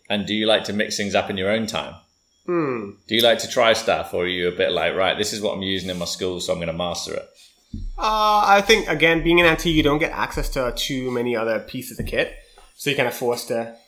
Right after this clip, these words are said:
Speaker 2: use what you got. But I'm always researching. I'm always aware of what everyone else is doing. I'm not just totally blind, like, "Oh, I'm a North believer and that's it." I'm looking at the whole industry and seeing who's doing what,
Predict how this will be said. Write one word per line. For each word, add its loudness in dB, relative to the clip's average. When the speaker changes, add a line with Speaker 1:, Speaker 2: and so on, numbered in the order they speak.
Speaker 2:
use -2
what 0
you 0
got. 2
But 4
I'm 6
always 8
researching. 0
I'm -2
always 2
aware 2
of -6
what -2
everyone -2
else -4
is -14
doing. -2
I'm -4
not -4
just -8
totally -6
blind, -6
like, -8
"Oh, 4
I'm 0
a 2
North 0
believer -2
and -2
that's -2
it." -2
I'm 0
looking 0
at 0
the 0
whole 2
industry -2
and -4
seeing -4
who's -6
doing -4
what, 0